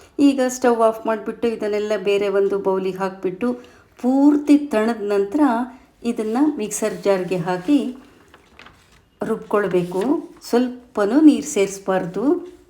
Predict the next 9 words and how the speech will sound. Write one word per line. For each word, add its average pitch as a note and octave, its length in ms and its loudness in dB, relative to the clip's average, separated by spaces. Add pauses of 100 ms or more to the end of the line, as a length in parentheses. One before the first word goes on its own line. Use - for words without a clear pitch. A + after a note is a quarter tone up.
(1000)
ಈಗ C#4+ 220 6 (460)
ಮತ್ತೆ B3+ 380 2
ಸ್ಟವ್ A#3+ 320 2
ಹೊಸ್ಬಿಟ್ಟು A#3 680 -4
ಅದೇ A#3 380 -2
ಫ್ರೈಯಿಂಗ್ A3 480 -4
ಪ್ಯಾನ್ G3+ 220 0
ಇಡಬೇಕು. F#3+ 680 -2 (240)
ನಂತರ C#4+ 280 4